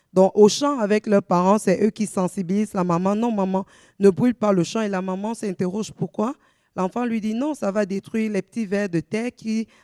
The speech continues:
en fait, labourent le sol à l'intérieur et tout. » Et du coup, l'enfant qui a compris cela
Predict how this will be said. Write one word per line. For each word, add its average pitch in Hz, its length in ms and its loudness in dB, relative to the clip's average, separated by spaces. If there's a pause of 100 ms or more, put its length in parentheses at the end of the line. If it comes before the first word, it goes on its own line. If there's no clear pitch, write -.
(120)
en 185 160 -2
fait, 269 320 -10
labourent 202 720 -2
le 175 160 -4
sol 220 340 -4
à 175 100 -4
l'intérieur 202 800 -6
et 180 100 -8
tout. » 254 220 -10 (380)
Et 196 140 4
du 220 180 -2
coup, 339 320 -2 (280)
l'enfant 214 400 2
qui 233 220 0
a 196 100 2
compris 190 480 -2
cela 190 480 0